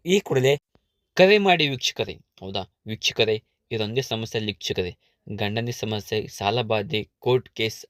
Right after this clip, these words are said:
ಅತ್ಯಾಶಯ ಕಿರಿಕಿರಿ, ಪ್ರೀತಿಯಲ್ಲಿ ಮೋಸ ಆಗಿದ್ದರೆ, ಸಂತಾನ ಸಮಸ್ಯೆ, ಆರೋಗ್ಯ ಸಮಸ್ಯೆ, ವಿದ್ಯಾಭ್ಯಾಸ, ಹೌದಾ, ಪ್ರೀತಿಯಲ್ಲಿ ಮೋಸ ಆಗಿದ್ದರೆ, ಮದುವೆ, ಮಕ್ಕಳ ಮತ್ತು ಕೇಳಿದರೆ, ಇನ್ನು ಹಲವು ಎಷ್ಟೇ ಗುಪ್ತವಾಗಿರಲಿ, ಆ ಎಲ್ಲ ಗುಪ್ತ ಸಮಸ್ಯೆಗೂ ನಮ್ಮ ಹತ್ರ ಫೋನಿನ ಮುಖಾಂತರ ಆಗಿರ್ಬೋದು,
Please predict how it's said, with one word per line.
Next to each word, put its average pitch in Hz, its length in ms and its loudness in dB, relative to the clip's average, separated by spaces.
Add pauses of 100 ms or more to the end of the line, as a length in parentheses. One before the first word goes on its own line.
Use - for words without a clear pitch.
ಅತ್ಯಾಶಯ 117 420 -4
ಕಿರಿಕಿರಿ, 110 600 -6
ಪ್ರೀತಿಯಲ್ಲಿ 113 340 -4
ಮೋಸ 110 240 -2
ಆಗಿದ್ದರೆ, 107 500 -2 (400)
ಸಂತಾನ 110 240 -4
ಸಮಸ್ಯೆ, 107 500 -2
ಆರೋಗ್ಯ 107 400 -4
ಸಮಸ್ಯೆ, 104 480 -2
ವಿದ್ಯಾಭ್ಯಾಸ, 107 640 0 (320)
ಹೌದಾ, 101 240 -6 (460)
ಪ್ರೀತಿಯಲ್ಲಿ 120 300 -2
ಮೋಸ 113 260 -2
ಆಗಿದ್ದರೆ, 101 440 0
ಮದುವೆ, 107 520 -2
ಮಕ್ಕಳ 113 400 -6
ಮತ್ತು 127 220 -4
ಕೇಳಿದರೆ, 107 580 -2 (340)
ಇನ್ನು 160 200 -2
ಹಲವು 135 360 2
ಎಷ್ಟೇ 131 320 2
ಗುಪ್ತವಾಗಿರಲಿ, 139 840 0 (520)
ಆ 139 160 4
ಎಲ್ಲ 143 280 6
ಗುಪ್ತ 147 260 0
ಸಮಸ್ಯೆಗೂ 143 720 -2
ನಮ್ಮ 117 180 -10
ಹತ್ರ 120 180 -4
ಫೋನಿನ 127 280 -6
ಮುಖಾಂತರ 131 400 -4
ಆಗಿರ್ಬೋದು, 127 560 0